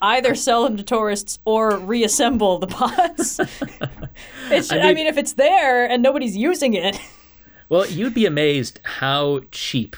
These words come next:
Speaker 2: Roman pottery is. Like, you know,
Speaker 1: I
Speaker 2: it's
Speaker 1: would be
Speaker 2: everywhere.
Speaker 1: amazed. That feels wrong.
Speaker 2: Yeah, so, like, like,
Speaker 1: <laughs>
Speaker 2: y-, you don't wanna do this. I mean, yeah, first of all, it wouldn't be very fun to dig through. It's like, "Oh, look, I just got another cut from a giant piece of pottery."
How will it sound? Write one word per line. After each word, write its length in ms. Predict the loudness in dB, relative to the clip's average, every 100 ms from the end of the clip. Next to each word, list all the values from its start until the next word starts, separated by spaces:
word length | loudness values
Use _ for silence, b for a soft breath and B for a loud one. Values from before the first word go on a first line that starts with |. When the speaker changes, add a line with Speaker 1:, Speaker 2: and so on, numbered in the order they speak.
| -20
Speaker 2:
Roman 400 | -8 -2 0 -2
pottery 480 | -4 -6 -4 -6 -8 -10
is. 400 | -10 -12 -12 -4
Like, 220 | -2 0
you 80 | 0
know, 80 | 2
Speaker 1:
I 40 |
Speaker 2:
it's 100 | 2
Speaker 1:
would 80 | 2
be 140 | 4 2
Speaker 2:
everywhere. 60 |
Speaker 1:
amazed. 400 | 0 -2 -4 -4
That 220 | -2 -2
feels 240 | -2 -2 2
wrong. 340 | 4 4 6
Speaker 2:
Yeah, 160 | 4 2
so, 140 | 2
like, 200 | 4 4
like, 220 | 4 2
Speaker 1:
<laughs> 0 |
Speaker 2:
y-, 140 | 0 -4
you 240 | -2 0
don't 300 | 2 2 0
wanna 320 | 0 0 0 0
do 160 | -2
this. 280 | -4 -8 -6
I 60 | -6
mean, 140 | 0
yeah, 160 | 0 0
first 180 | 0
of 40 | 0
all, 60 | 0
it 20 |
wouldn't 140 | 0
be 40 | -2
very 240 | -2 -4
fun 260 | -2 -2 0
to 40 |
dig 240 | -2 -4 -4
through. 140 | -6
It's 120 | -6
like, 120 | -4
"Oh, 100 | 0
look, 200 | 2 2
I 60 | 0
just 140 | -4
got 120 | -6 -6
another 180 | -6
cut 260 | -6 -6 -4
from 80 | -6
a 20 |
giant 280 | -6 -8 -8
piece 100 | -12
of 80 | -6
pottery." 340 | -6 -4 -6